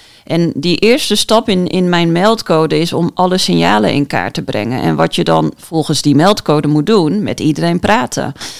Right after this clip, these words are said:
En daar ga ik som-, loop ik soms al vast.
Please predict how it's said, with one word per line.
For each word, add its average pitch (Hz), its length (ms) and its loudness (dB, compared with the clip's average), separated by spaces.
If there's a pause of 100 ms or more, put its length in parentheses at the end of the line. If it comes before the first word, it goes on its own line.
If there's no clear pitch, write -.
(280)
En 180 140 -2
daar 214 320 4
ga 160 220 -2
ik 156 120 -2
som-, 170 260 -2
loop 170 260 0
ik 180 100 -2
soms 175 320 0
al 160 120 2
vast. - 540 0